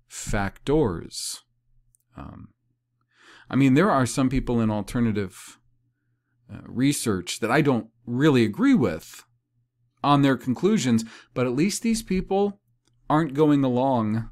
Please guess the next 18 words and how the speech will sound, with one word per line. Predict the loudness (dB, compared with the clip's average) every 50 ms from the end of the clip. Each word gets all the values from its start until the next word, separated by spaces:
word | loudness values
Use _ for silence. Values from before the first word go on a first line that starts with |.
| -16 -14 -8
wi-, | -4 -2 -2 -2 -2 -6 -8 -10 -12
with | -10 -6 -2 -2 -2 -2 -2 -6 -12
the, | -10 -8 -6 -6 -6 -8 -8 -10
um, | -10 -10 -10 -10 -12 -12 -14 -18 -20 -20 -20 -20 -20 -20 -20 -20 _ _
what's | -2 -2 -2 -2 -2
become | -4 -4 -4 -2 -2 -2 0 2 2 2
the | 2 0
mainstream | 0 0 0 2 2 2 2 0 -2 -4 -6 -4 -4 -4 -2 -2 -4 -6 -6 -8 -12 -12
of | -10 -10 -10 -10 -8
alternative | -6 -6 -6 -6 -6 -10 -10 -8 -6 -6 -6 -8 -10 -10 -10
history, | -10 -10 -10 -10 -12 -10 -10 -10 -10
geography, | -8 -8 -8 -6 -6 -6 -6 -8 -10 -12 -10 -10 -10 -10 -12
so | -12 -12 -10 -8
on | -8 -8
and | -10 -10
so | -10 -12 -12 -12
forth | -12 -14 -14 -14 -14 -14 -12
research. | -12 -10 -10 -10 -10 -12 -14 -14 -16 -18